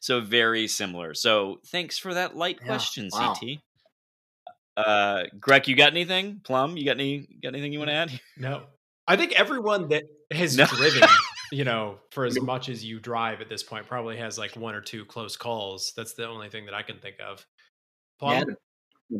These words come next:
Speaker 2: bad car
Speaker 1: Mm,
Speaker 2: accident
Speaker 1: yeah.
Speaker 2: as a passenger and kinda came out unscathed. There was one kind of precarious moment where the car was teetering over the edge of a overpass. We didn't fall
Speaker 3: Whoa.
Speaker 2: down, as it turns out, but, uh,
Speaker 3: Whoa.
Speaker 2: that'd have been bad.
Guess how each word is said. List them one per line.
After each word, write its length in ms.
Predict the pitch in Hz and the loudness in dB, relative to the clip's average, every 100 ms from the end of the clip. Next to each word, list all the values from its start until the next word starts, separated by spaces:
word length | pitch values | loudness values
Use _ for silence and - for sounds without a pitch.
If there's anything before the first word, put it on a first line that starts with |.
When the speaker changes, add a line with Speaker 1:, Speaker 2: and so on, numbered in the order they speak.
| 90 | 0
Speaker 2:
bad 240 | 107 107 135 | 2 2 4
car 140 | 110 | 6
Speaker 1:
Mm, 80 | 104 | 6
Speaker 2:
accident 400 | 101 110 139 156 | 4 6 6 6
Speaker 1:
yeah. 60 | 120 | 0
Speaker 2:
as 100 | 101 | -2
a 80 | |
passenger 800 | 90 - 92 95 101 87 87 90 _ | -4 2 4 4 0 -4 -6 -8 _
and 360 | 95 87 82 - _ _ _ | -8 -8 -10 -16 _ _ _
kinda 220 | - 92 | -4 -4
came 180 | - 92 | -2 -4
out 100 | 87 | -2
unscathed. 560 | 87 85 - 92 87 90 | -2 -4 -4 -2 -4 -4
There 80 | 95 | -4
was 160 | 87 | -4
one 220 | 98 95 | -4 -6
kind 180 | - 98 | -2 -4
of 80 | 90 | -4
precarious 540 | 98 - 107 101 92 | -8 -4 0 2 2
moment 140 | 101 95 | -2 -4
where 80 | 90 | -4
the 80 | |
car 260 | 90 101 98 | -2 2 2
was 220 | 90 85 | 0 -4
teetering 500 | - 110 104 98 90 | -6 -2 0 0 -2
over 220 | 87 92 | -4 -4
the 120 | 92 90 | 0 0
edge 180 | 90 90 | 0 -2
of 100 | 85 | -2
a 300 | 85 85 - _ - - _ _ _ _ _ _ _ | -2 -4 -8 _ -20 -20 _ _ _ _ _ _ _
overpass. 680 | 113 110 98 - 82 87 - | -2 0 0 0 0 0 -2
We 60 | 92 | -6
didn't 180 | 90 90 | -6 -4
fall 300 | 240 269 95 | 2 4 4
Speaker 3:
Whoa. 20 | 90 | 2
Speaker 2:
down, 320 | 85 92 101 - - | -2 -4 -10 -14 -12
as 160 | 87 | -10
it 100 | - | -10
turns 300 | - 90 85 | -6 -6 -4
out, 320 | 85 87 - | -4 -4 -8
but, 340 | 87 85 - - | -10 -10 -10 -10
uh, 300 | 175 175 175 - | -8 -8 -12 -4
Speaker 3:
Whoa. 1080 | 269 302 302 294 233 170 147 123 110 98 _ _ _ _ _ | 0 2 4 6 6 6 2 0 -6 -12 _ _ _ _ _
Speaker 2:
that'd 140 | - 95 | -12 -8
have 80 | 90 | -6
been 80 | 82 | -6
bad. 320 | 80 82 | -4 -4